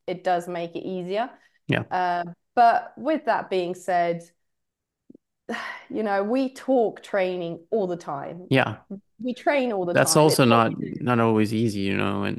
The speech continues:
Speaker 2: and if,
Speaker 1: No.
Speaker 2: for example, if someone is having a, you know, a great training block or enjoying some success from a race, and maybe the other one is injured or struggling, it's not easy to
Speaker 1: That's really challenging.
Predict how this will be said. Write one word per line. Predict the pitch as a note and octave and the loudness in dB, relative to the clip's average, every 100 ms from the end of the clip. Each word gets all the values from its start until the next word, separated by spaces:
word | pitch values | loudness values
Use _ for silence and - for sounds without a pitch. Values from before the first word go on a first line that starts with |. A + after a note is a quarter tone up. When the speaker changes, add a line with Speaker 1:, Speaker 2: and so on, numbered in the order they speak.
| - | -8
Speaker 2:
and | - - | -10 -10
if, | G3+ - | -6 -4
Speaker 1:
No. | G3 F3+ E3+ | 0 2 4
Speaker 2:
for | B2+ | 4
example, | A#2+ B2+ B2+ | 4 6 6
if | A2+ | 4
someone | - B2 A#2+ | 4 4 4
is | A2+ G#2+ - - - _ _ _ - | 4 0 -2 -6 -14 _ _ _ -2
having | A#2+ A#2 A2+ | 2 4 4
a, | G#2+ G2+ G2+ - _ _ _ _ _ _ _ - | 4 2 -4 -10 _ _ _ _ _ _ _ -6
you | G#2+ | -2
know, | G#2 | 0
a | A2 | -2
great | G#2 A#2 A2 | 2 4 4
training | - A#2 G#2+ | 2 2 2
block | G#2 G#2 G#2 - | 2 2 0 -2
or | G2+ G2 - _ _ | -6 -6 -12 _ _
enjoying | - G#2+ G#2+ G#2 G2+ | 0 2 2 0 0
some | G#2+ | -4
success | - - B2 A2+ G#2+ | -4 2 4 4 0
from | - G#2 G2 G2+ - G#2 | -4 -4 -4 -6 -8 -6
a | |
race, | G2+ A2 G#2+ G#2+ - - - - - - - _ _ - | 0 2 2 0 -4 -10 -18 -20 -20 -20 -20 _ _ -4
and | - A#2 A2+ | 2 6 6
maybe | A#2+ A#2+ | 6 8
the | B2 | 6
other | A#2 | 6
one | G#2+ G#2+ | 4 4
is | G#2+ | 4
injured | B2 A#2+ A2 A2+ A2 A2 | 6 6 6 4 4 2
or | A2+ | 0
struggling, | A2 A2 G#2 A2 G#2+ G#2 G#2+ G#2 _ _ _ _ _ _ _ _ | 0 0 0 0 -2 -2 -4 -8 _ _ _ _ _ _ _ _
it's | - - | -6 0
not | A2+ A2+ | 0 2
easy | A#2+ A#2 A2 A2+ - _ - | 0 0 -2 -4 -8 _ -6
to | A2+ G#2+ G#2 | -2 -2 0
Speaker 1:
That's | A3 A3+ - | 0 0 0
really | G3 F#3 F3 | 0 0 0
challenging. | G3 E3+ | 0 0